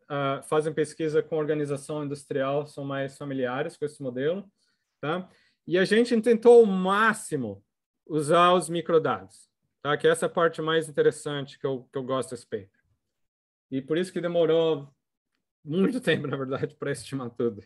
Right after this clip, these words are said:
e coletar os dados. Aquela coisa, o paper demorou, a gente ficou um ano só coletando os dados, organizando, e eu não vou falar quase nada sobre isso.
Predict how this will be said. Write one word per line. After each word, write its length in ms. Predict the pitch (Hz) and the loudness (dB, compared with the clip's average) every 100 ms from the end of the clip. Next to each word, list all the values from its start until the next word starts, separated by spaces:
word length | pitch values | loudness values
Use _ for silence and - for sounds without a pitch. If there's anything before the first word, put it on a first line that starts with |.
| - | -20
e 60 | |
coletar 440 | 107 123 113 - 127 | -10 -8 -8 -10 -16
os 140 | 110 | -16
dados. 380 | 107 - _ _ _ 120 - _ _ _ _ _ _ _ | -16 -20 _ _ _ -20 -20 _ _ _ _ _ _ _
Aquela 220 | - 160 | -4 -2
coisa, 260 | 165 165 151 | 2 2 2
o 20 | |
paper 280 | 147 175 202 | -2 -2 -2
demorou, 520 | 170 170 160 165 165 | -4 2 4 4 2
a 40 | |
gente 160 | 147 160 | 0 -8
ficou 200 | - 185 | -6 -4
um 140 | 185 | -2
ano 300 | 175 175 165 | -2 0 -2
só 240 | 147 160 156 | -4 -4 -4
coletando 520 | 156 143 143 156 156 | -2 -4 -2 -4 -4
os 120 | 135 | -6
dados, 340 | 131 139 139 135 | -6 -4 -4 -6
organizando, 600 | 131 135 123 131 156 156 | -6 -6 -6 -6 -6 -6
e 40 | |
eu 60 | 156 | -8
não 100 | 143 | -8
vou 120 | 147 | -10
falar 260 | - 139 139 | -10 -12 -10
quase 260 | 139 139 | -10 -10
nada 320 | 135 120 107 104 | -10 -10 -10 -12
sobre 320 | 110 104 107 | -16 -18 -20
isso. 200 | - | -20